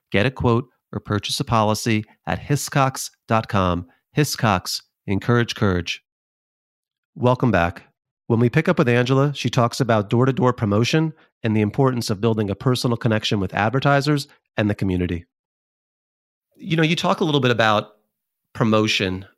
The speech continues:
early on. You had to go out and build a brand from scratch. So on the theme of promotions, how did you go about getting the word out about the magazine?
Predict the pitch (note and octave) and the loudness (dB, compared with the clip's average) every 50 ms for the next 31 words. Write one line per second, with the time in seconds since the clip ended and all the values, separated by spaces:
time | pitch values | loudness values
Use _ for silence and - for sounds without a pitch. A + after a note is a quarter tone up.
0 | _ - A2+ G#2+ A2 G#2+ G#2+ G#2 G2 G2+ G2+ G2+ G2 F#2+ F2+ F#2 G2+ A#2 A#2+ - | _ -4 -2 0 0 2 2 2 2 0 0 0 0 -2 -4 -4 -8 -12 -12 -8
1 | B2 B2+ - F#3+ A#3 G3+ C3+ A#2 B2+ A2+ G#2+ G#2+ G2+ G2+ G#2 - _ - G#2+ G2+ | -4 -2 0 0 0 0 0 0 2 2 2 2 2 0 -2 -6 _ -6 -6 -4
2 | F#2 A#2 A2 G#2+ G#2 G2+ - G#2+ G#2 G#2 G#2 G#2 G#2+ - - F2+ F2 E2+ - - | -2 -2 -2 -2 -2 -2 -2 -2 0 0 0 0 -2 -4 -6 -8 -6 -4 -4 -4
3 | - - A2 G#2 G2 F#2 F2+ - - - - - _ - - _ _ _ _ - | -4 -2 0 0 0 0 -2 -4 -6 -6 -8 -10 _ -20 -20 _ _ _ _ -6
4 | - - C#3 B2+ B2 A#2 A#2 - - - A#2+ A#2 A#2 A#2+ A#2+ A2+ - - D#3+ E3 | -2 2 2 4 4 2 0 -2 -4 -4 -2 -2 0 0 -2 -4 -2 0 0 2
5 | E3 D3+ C3+ A2 - - - B2 A#2 A2+ A#2 B2 B2 - - G#2+ F#2 F2+ - - | 2 2 2 0 -2 -6 -6 -2 0 0 0 0 0 0 -2 -2 -2 -4 -6 -8
6 | - - B2+ D#3+ G3+ A3 F3+ E3+ F3 E3 D#3 C#3+ B2+ - - - _ _ _ _ | -4 -4 -2 -2 -2 -2 -4 -2 -2 0 0 0 -2 -4 -6 -14 _ _ _ _
7 | _ _ - B2+ G#2 B2 C3 C3+ C3+ B2+ G#2+ A#2+ A#2+ A#2 A2+ A2 G#2 A2+ A2+ A#2 | _ _ -16 -6 0 2 2 4 2 2 2 2 2 2 0 0 -2 -2 -2 -2
8 | A2+ A2+ A2 G#2 G#2 A2 A2 A2 G#2 G2+ F#2+ F#2 F#2 - _ _ _ _ _ _ | 0 0 -2 0 0 2 2 2 2 0 0 -2 -4 -6 _ _ _ _ _ _
9 | _ _ _ _ _ _ _ - - G2 G#2 G2+ G2 - G2+ G2 G2 F#2+ F#2+ F#2+ | _ _ _ _ _ _ _ -10 -4 -2 0 0 0 0 0 0 0 0 -2 -4
10 | F2 E2 F2 E2 E2 E2+ | -6 -6 -8 -8 -10 -12